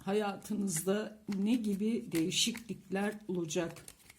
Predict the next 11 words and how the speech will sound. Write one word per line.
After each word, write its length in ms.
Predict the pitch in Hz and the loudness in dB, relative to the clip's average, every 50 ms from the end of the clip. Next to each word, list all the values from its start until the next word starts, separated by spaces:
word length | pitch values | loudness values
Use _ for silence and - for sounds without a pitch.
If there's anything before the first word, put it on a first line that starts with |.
| - - - _ _ - - - - - _ _ _ _ _ _ _ _ _ _ _ _ _ _ _ - - _ _ _ - - - - - - - - - - _ - - - - _ - - _ - | -20 -20 -20 _ _ -20 -20 -20 -20 -20 _ _ _ _ _ _ _ _ _ _ _ _ _ _ _ -20 -20 _ _ _ -20 -20 -20 -20 -20 -20 -20 -20 -20 -20 _ -18 -18 -18 -20 _ -20 -14 _ 2
İnşallah 760 | 196 196 196 - - 208 180 170 170 165 - - - 214 - | 2 4 4 4 2 2 2 2 2 2 0 0 -2 -4 -4
çok 300 | - 220 202 208 - - | -2 -2 -2 -2 -4 -8
güzel 420 | 165 180 175 196 185 185 196 175 | -6 -2 0 2 2 2 2 2
gelişmeler 800 | 165 180 165 165 180 180 - - 175 165 160 160 170 175 190 185 - | 0 0 0 0 0 0 0 0 0 -2 -2 -2 -2 -2 -2 -2 -4
olur. 580 | - 175 175 170 175 180 180 180 - - - - - _ _ _ - - _ _ _ _ _ _ _ _ - - _ _ _ _ - - - - - - _ _ _ - - _ _ _ _ _ _ - - - 147 - - - | -4 -4 -2 0 -2 -2 -2 -4 -8 -14 -14 -16 -20 _ _ _ -20 -20 _ _ _ _ _ _ _ _ -20 -20 _ _ _ _ -20 -20 -20 -20 -20 -20 _ _ _ -20 -20 _ _ _ _ _ _ -20 -20 -20 -20 -18 -8 -4
Evet. 380 | 190 180 165 151 - - - - - - - - - - - - - - - - _ - | -2 0 0 0 -2 -4 -6 -14 -18 -14 -10 -6 -4 -2 -2 -4 -4 -6 -10 -14 _ -2
Bu 160 | 190 196 208 | 2 4 6
arada 340 | 226 220 226 208 208 214 220 | 6 6 6 4 4 4 4
nasılsınız? 920 | 233 233 - - 208 196 - - 196 190 190 190 190 190 - - - - - - - _ _ _ _ _ _ _ _ _ _ _ _ _ _ _ _ _ _ _ _ _ _ _ _ _ _ _ - | 4 2 2 0 0 2 2 2 2 2 2 2 2 2 0 0 0 -4 -8 -14 -20 _ _ _ _ _ _ _ _ _ _ _ _ _ _ _ _ _ _ _ _ _ _ _ _ _ _ _ 0
İnşallah 560 | 226 233 226 - - 214 196 190 190 196 196 | 0 2 2 2 2 4 4 4 6 6 6
iyisinizdir. 1080 | 196 202 214 202 208 - - 185 185 185 175 160 - - - 190 196 - - - - | 4 4 4 2 0 0 0 0 0 -2 -2 0 -2 0 0 -2 -4 -6 -8 -12 -16